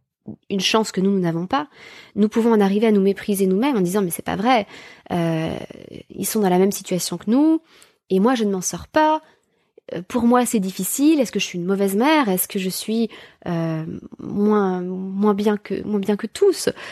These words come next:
euh, qu'est-ce que je fais de mal, pourquoi est-ce que je n'y arrive pas ? Et on se dévalorise totalement. Euh,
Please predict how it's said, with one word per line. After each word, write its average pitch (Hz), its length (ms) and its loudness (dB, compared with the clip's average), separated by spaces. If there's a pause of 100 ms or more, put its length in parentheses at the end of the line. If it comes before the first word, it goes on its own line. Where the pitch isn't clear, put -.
(320)
euh, 214 260 4 (100)
qu'est-ce 330 240 2
que 254 100 -2
je 226 100 -2
fais 214 160 -2
de 226 60 0
mal, 294 220 4
pourquoi - 300 -2
est-ce 254 140 -2
que 220 80 -6
je 214 100 -2
n'y 208 80 2
arrive 190 240 -4
pas ? 254 220 0 (1160)
Et 196 60 -2
on 185 60 -2
se 180 160 -4
dévalorise 196 920 2
totalement. 180 440 -4 (960)
Euh, 165 60 -6